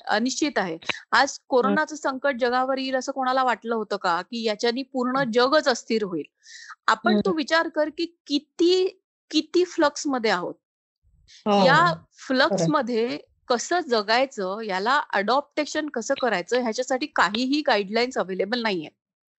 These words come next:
Speaker 2: नाहीयेत. हो, हो.
Speaker 1: तर म्हणून लोक काय करतात, मला असं वाटतं की देशांचा, देशाचा जर विचार केला तर ती जी state of flux आहे ना, ती लोकांना नको आहे.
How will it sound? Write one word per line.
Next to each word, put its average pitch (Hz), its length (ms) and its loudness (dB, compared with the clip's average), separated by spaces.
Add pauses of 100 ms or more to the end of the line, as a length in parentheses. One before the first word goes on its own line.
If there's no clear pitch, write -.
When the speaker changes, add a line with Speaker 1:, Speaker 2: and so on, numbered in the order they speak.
(440)
Speaker 2:
नाहीयेत. 165 480 4
हो, 190 300 2
हो. 165 520 -2
Speaker 1:
तर 339 160 6
म्हणून 294 600 0 (120)
लोक 240 320 2
काय 349 260 2
करतात, 247 460 -4
मला 254 260 0
असं 320 180 -2
वाटतं 294 200 -4
की 330 160 -6
देशांचा, 285 880 0
देशाचा 302 400 0
जर 294 200 0
विचार 233 380 -4
केला 214 220 -2 (220)
तर 311 160 2 (380)
ती 294 180 2
जी 339 260 2 (180)
state 269 400 0
of 359 140 0
flux 294 340 0
आहे 247 100 2
ना, 233 120 -4
ती 311 300 -2
लोकांना 294 400 0
नको 262 360 -2
आहे. 214 280 0